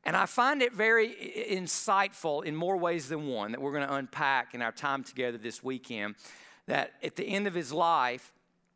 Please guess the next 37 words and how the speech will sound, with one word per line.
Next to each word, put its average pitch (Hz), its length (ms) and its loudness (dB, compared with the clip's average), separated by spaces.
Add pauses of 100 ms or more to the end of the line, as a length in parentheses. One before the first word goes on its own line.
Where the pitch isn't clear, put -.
(420)
Jesus 180 480 -4
had 147 200 2
multiple 180 480 -2
opportunities 143 920 -2
to 131 120 -8
use 139 320 -6
his 127 220 -4
tongue 107 460 -6 (440)
in, 170 200 -2
in 165 100 2
a 165 60 2
variety 170 500 4
of 120 140 -4
ways. 92 480 -6 (400)
And 147 120 2
I 151 60 2
just 202 260 -2
wanna 208 180 2
look 180 320 -2
a 170 60 -2
little 147 240 0
bit 127 340 0 (240)
and 127 140 -6
zero 165 500 0
in 165 160 0
a 143 60 2
little 131 240 0
bit 123 340 -2
on 120 140 -6
how 143 280 0
he 131 140 -8
chose 120 400 -4
to - 80 -20
do 110 220 -6
that. 92 240 -6
So 185 120 -2
he's, 240 300 -2